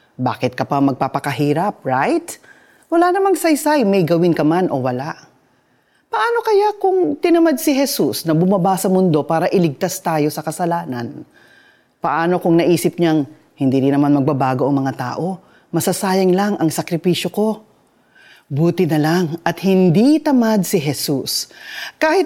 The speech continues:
alam niya na marami siyang pagdadaanang hirap sa kamay ng kanyang mga kaaway, nagkatawang tao pa rin siya at namatay sa krus to give us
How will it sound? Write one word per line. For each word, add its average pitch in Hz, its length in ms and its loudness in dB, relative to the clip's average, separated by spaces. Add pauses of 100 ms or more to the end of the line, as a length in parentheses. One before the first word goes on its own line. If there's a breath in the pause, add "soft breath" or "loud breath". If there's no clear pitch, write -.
alam 269 240 4
niya 262 160 2
na 247 160 2
marami 202 480 0
siyang 196 240 -2
pagdadaanang 170 880 2
hirap 202 480 2
sa 180 160 -6
kamay 160 240 2
ng 151 160 2
kanyang 156 240 2
mga 139 320 -2
kaaway, 120 560 -6 (400 loud breath)
nagkatawang 269 640 0
tao 202 240 0
pa 180 160 -2
rin 180 160 2
siya 151 480 -6 (400 loud breath)
at 151 80 -4
namatay 156 480 2
sa - 160 -8
krus - 640 -2 (200 soft breath)
to 160 160 0
give 196 320 2
us 202 160 -2